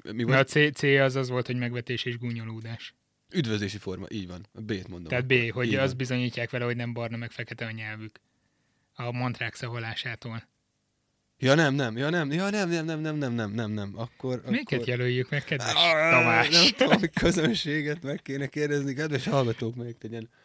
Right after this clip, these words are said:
Speaker 1: Na jó, ö, akkor legyen a C. Nem tudom.
Speaker 2: Megvetés,
Speaker 1: Csak
Speaker 2: gúnyolódás.
Speaker 1: nem az A. Nem él, nincs egy gyömbér. Ki, nem is ez. Á, C. C lesz az. Megvetés,
Speaker 2: Egész
Speaker 1: gúnyolódás.
Speaker 2: biztos?
Speaker 1: Igen.
Speaker 2: Még most megváltoztathatod.
Speaker 1: Az lesz az.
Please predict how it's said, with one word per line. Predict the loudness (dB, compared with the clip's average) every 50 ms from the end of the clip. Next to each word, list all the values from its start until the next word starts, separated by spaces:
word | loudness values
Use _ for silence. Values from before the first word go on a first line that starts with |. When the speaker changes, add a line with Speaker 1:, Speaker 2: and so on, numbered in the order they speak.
| _ _ _ _ _ _ _
Speaker 1:
Na | -2 2 4
jó, | 4 4 4 4
ö, | 2 2 2 0 0 -4 -2
akkor | 0 2 2 4
legyen | 4 4 4 4
a | 2
C. | 2 0 -2 -2 -2 -4 _ _ _ _ _ _ -8
Nem | -6 -4 -4 -4
tudom. | -6 -8 -10 -10 -8 -2
Speaker 2:
Megvetés, | 0 0 2 2 2 2 0 0 -2
Speaker 1:
Csak | -2
Speaker 2:
gúnyolódás. | -4 -4 -2 0 2 2 2 2 2 0
Speaker 1:
nem | 2 2
az | 0 0
A. | 0 0 0 0 0
Nem | 0 0 0 0
él, | 0 -2 -2 -4 -6 -8 -10 -8 -6
nincs | -6 -6 -6 -6
egy | -8 -8
gyömbér. | -6 -6 -6 -6 -8 -8 -10 -12 -16 _ _ -20
Ki, | -20 -18 -16 -12
nem | -10 -10 -8
is | -8 -10 -10
ez. | -12 -12 -14 -14 -12 -12
Á, | -10 -10 -12 -14 _ -20 -14 -8
C. | -4 -2 -2 -2 -4 -8 _ _
C | -6
lesz | -6 -4 -4 -6 -8 -10 -10
az. | -8
Megvetés, | -4 -4 -2 -2 -4 -4 -4 -4
Speaker 2:
Egész | -2 0 0 0
Speaker 1:
gúnyolódás. | 0 0 -2 -2 -2
Speaker 2:
biztos? | -4 -4 -4 -4 -4 -2 -2
Speaker 1:
Igen. | -2 -2 -2 -4 -6 -12 _ _ _ _ -20 _ _ _ _
Speaker 2:
Még | -4 -2 0
most | 0 0 0 4
megváltoztathatod. | 4 4 4 6 6 4 4 4 2 0 2 4 6 6 6 4 4
Speaker 1:
Az | 4 4
lesz | 4 2 2
az. | 2 0 0 -2 -4